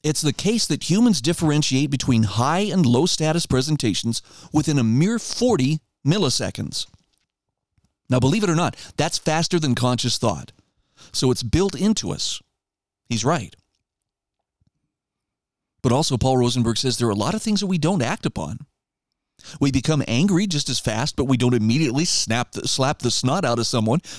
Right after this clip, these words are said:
who makes a stupid comment or who tries to shortchange us. And we don't do those things for a good reason. Cooperation is far more important to us than the animalistic satisfaction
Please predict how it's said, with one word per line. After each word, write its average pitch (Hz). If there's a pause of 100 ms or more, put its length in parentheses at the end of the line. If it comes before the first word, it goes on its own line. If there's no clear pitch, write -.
who 147
makes 135
a -
stupid -
comment 117
or 180
who 202
tries 196
to 208
shortchange 180
us. - (1600)
And 151
we 143
don't 233
do 220
those 175
things 135
for 143
a 135
good 117
reason. 120 (840)
Cooperation 160
is 143
far 107
more 156
important 151
to 123
us 127
than 120
the 113
animalistic 180
satisfaction 117